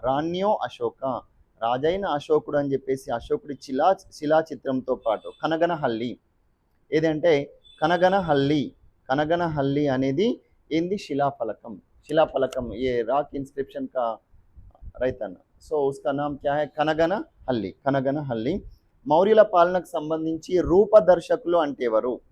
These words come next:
మౌర్యుల, మౌర్యుల అడ్మినిస్ట్రేషన్లో, మౌర్యన్ అడ్మినిస్ట్రేషన్లో ఏంటి? మౌర్యుల అడ్మినిస్ట్రేషన్లో రూపదర్శకులు అంటే ఎవరు? నాటకాలకు దర్శకత్వం వహించే వాళ్ళు. రూపదర్శక means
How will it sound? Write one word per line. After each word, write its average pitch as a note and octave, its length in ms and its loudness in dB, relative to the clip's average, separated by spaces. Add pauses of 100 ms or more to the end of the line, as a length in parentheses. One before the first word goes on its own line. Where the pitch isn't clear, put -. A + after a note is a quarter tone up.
(580)
మౌర్యుల, C#3+ 560 4 (380)
మౌర్యుల E3 380 2
అడ్మినిస్ట్రేషన్లో, D3 840 0
మౌర్యన్ D#3 380 2
అడ్మినిస్ట్రేషన్లో C#3+ 1040 0 (360)
ఏంటి? E3+ 480 0 (360)
మౌర్యుల D#3 220 2
అడ్మినిస్ట్రేషన్లో D3+ 800 0
రూపదర్శకులు D#3 920 4
అంటే C3 220 0
ఎవరు? A2+ 320 0 (160)
నాటకాలకు E3 760 0
దర్శకత్వం E3+ 640 -4
వహించే E3+ 380 -2
వాళ్ళు. E3+ 400 -2
రూపదర్శక E3 640 -2
means F3 340 -4